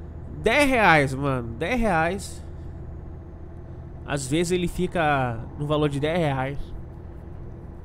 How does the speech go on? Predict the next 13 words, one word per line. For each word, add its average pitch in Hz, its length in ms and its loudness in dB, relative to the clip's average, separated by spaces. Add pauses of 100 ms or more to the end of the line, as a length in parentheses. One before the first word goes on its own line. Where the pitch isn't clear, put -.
(800)
Mapa 220 300 2
gigantesco 202 920 2 (960)
que - 60 -12
você 156 200 -2
pode 160 280 0
rodar. 143 500 -2 (1400)
Vários 254 460 6
caminhões. 214 840 -2 (1900)
Pô, 135 260 4
galera. 110 440 -8 (2000)
Jogão, 160 580 2
né, 139 140 2
mano? 123 320 -4